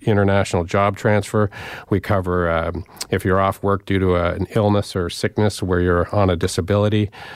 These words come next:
Uh, we cover tho-, that, those incidences. Uh, we cover,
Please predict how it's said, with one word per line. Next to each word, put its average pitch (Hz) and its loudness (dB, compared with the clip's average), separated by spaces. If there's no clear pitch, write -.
Uh, 90 0
we 90 -4
cover 90 0
tho-, 98 0
that, 98 -2
those 104 2
incidences. 104 0
Uh, 87 2
we 92 -2
cover, 90 0